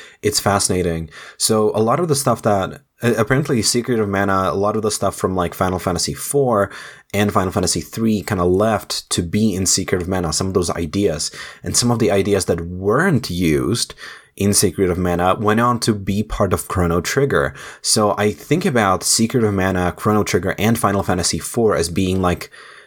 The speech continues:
technically the next mainline game in the series, so to speak. I, God, I really wanna play Secret of Mana now. And it,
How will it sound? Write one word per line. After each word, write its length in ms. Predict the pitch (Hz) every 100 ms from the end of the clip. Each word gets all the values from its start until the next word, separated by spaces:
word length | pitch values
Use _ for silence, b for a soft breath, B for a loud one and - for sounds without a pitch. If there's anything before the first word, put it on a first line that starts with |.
| B
technically 480 | - 135 135 156 143
the 100 | 113
next 380 | 101 98 - -
mainline 640 | 90 95 104 101 95 92 82
game 460 | 95 107 95 82
in 160 | 90 98
the 80 | 85
series, 840 | - - 127 117 87 80 - -
so 200 | - 90
to 80 | 82
speak. 520 | - - 67 - - B B B B B 95
I, 200 | 95 - - -
God, 220 | 98 90
I 60 | - 90
really 160 | 90
wanna 180 | 85 -
play 160 | - 92
Secret 340 | - - -
of 60 | 101
Mana 300 | 87 110 101
now. 320 | - - - B B B
And 120 | 113
it, 80 | 127